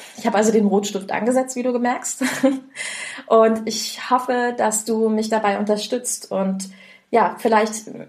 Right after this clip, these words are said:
auch dein Learning mit mir teilst oder mir sagst, dass es dir vielleicht auch schon mal so ging. Also das würde mich natürlich auch interessieren, ob es dir schon mal so ging oder was deine Gedanken dazu sind.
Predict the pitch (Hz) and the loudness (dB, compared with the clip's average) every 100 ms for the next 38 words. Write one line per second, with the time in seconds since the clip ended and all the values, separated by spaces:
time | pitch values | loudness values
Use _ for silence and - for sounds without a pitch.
0 | - - - 240 320 240 202 202 196 196 | -2 -2 2 0 2 4 4 2 0 -2
1 | 185 190 196 185 185 - 185 185 185 190 | -4 -4 -4 -2 -4 -4 -2 0 -2 -2
2 | 196 196 196 196 185 208 202 202 190 - | -2 0 0 -2 -4 -4 0 0 2 2
3 | 320 277 220 196 196 180 170 185 185 190 | 2 2 0 0 -2 -4 -8 0 0 2
4 | 226 247 233 208 - 208 196 - 190 190 | 4 4 4 0 -2 -2 -2 -4 -8 -8
5 | - - 294 214 - - _ _ - - | -4 0 2 0 -2 -10 _ _ -20 -20
6 | _ 311 311 - 196 185 190 185 190 180 | _ 2 2 0 -2 -2 -2 -2 -4 -6
7 | 175 180 175 185 - 185 185 190 196 254 | -4 -2 0 2 2 0 0 2 4 4
8 | 226 180 175 - 180 175 214 392 - | 0 -2 -4 -6 -4 -2 -4 -6 -14